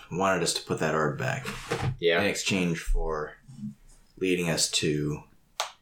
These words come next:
Speaker 1: the doppelganger.
Speaker 2: Ah.
Speaker 1: But if this bird is acting that much out of character for its type, it makes me wonder.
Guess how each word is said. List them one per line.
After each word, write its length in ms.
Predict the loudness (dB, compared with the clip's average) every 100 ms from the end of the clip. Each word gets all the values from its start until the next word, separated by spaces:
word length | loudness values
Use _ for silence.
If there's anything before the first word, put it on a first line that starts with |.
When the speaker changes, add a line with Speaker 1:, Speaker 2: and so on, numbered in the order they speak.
| _ _ _ _ _ _ -18
Speaker 1:
the 60 | -2
doppelganger. 640 | -2 -2 -6 -10 -14 -16 -20 -20 _ _ -14 -2
Speaker 2:
Ah. 360 | 2 2 0 -8 _ _ _ _ _ _ _ _ -20 -20 _ _ _ -2
Speaker 1:
But 240 | 0 2
if 240 | 2 0
this 520 | -2 0 2 0 -4 -10 -20 -16 -14 -10
bird 440 | -4 2 4 4
is 400 | 2 0 0 -2 0
acting 520 | -2 0 -2 -2 -4 -16 _ -20 -20 -20 _ _ _ _ -6
that 260 | 0 0 0
much 280 | 0 0 0
out 160 | 0
of 120 | 0
character 560 | -2 0 2 0 -8 -10
for 280 | -8 -6 -4
its 180 | -4 -4
type, 400 | -4 -4 -4 -8
it 160 | -12 -6
makes 320 | -2 -2 0
me 80 | 0
wonder. 540 | 2 2 0 -2 -8